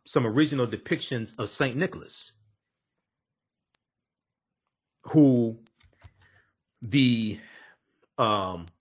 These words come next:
the secular character, the mythological character of Santa Claus is a combination of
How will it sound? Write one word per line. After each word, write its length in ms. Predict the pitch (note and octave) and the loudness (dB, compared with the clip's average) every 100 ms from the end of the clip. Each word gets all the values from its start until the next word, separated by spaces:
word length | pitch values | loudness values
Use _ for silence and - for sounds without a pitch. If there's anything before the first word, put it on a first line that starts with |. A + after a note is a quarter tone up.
| _ _ _ _ _ _ G#2+ - - - _ _ _ _ _ _ _ _ | _ _ _ _ _ _ -18 -18 -20 -20 _ _ _ _ _ _ _ _
the 420 | B2 A2+ G2+ G2+ | -2 -2 -6 -12
secular 720 | - - - G#3 A3 F3 C3+ | -10 -8 0 0 2 2 0
character, 800 | B2+ - B2+ G2+ F2 - F#2 F2 _ - | -2 0 2 2 -2 -8 -10 -10 _ -6
the 80 | |
mythological 800 | G#2 D3 - A2+ C#3+ F3+ D3+ B2+ | -2 0 0 4 4 4 -2 -6
character 720 | G#2+ - G2+ F#2 - F2+ F2 _ _ _ _ _ | -8 -4 -2 -4 -8 -14 -14 _ _ _ _ _
of 220 | A2+ G2 | -2 -2
Santa 380 | - E3+ D3+ - | -2 -2 -2 -4
Claus 880 | - - F3 C#3 F2 E2 F2 - - _ _ _ _ _ _ _ _ _ _ _ _ _ - | -4 6 8 8 4 -6 -16 -20 -20 _ _ _ _ _ _ _ _ _ _ _ _ _ 0
is 600 | C#3 A#2+ A#2+ A2 - - | 4 4 2 -2 -10 -8
a 80 | G#2 | -8
combination 920 | - F3+ D3+ B2+ C3+ D#3+ D#3 C3 A2 - | 2 4 4 2 2 0 -2 -4 -4 -4
of 440 | A2+ G#2 G2 F#2+ | -2 -2 -4 -8